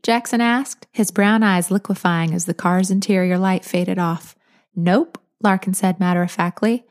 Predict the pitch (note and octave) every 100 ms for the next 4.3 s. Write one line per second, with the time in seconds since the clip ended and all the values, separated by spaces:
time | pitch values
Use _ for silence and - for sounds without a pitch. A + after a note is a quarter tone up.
0 | - F#3 E3 F3 E3 F#3 A3 C4+ A#3+ F#3+
1 | F#3 F3+ F3+ _ _ _ _ - - _
2 | - G3+ A3+ A3 - G#3+ B3 C#4 C4+ A#3+
3 | F#3 F3+ F3+ - - F3+ - F3+ F#3 F#3
4 | F#3 - -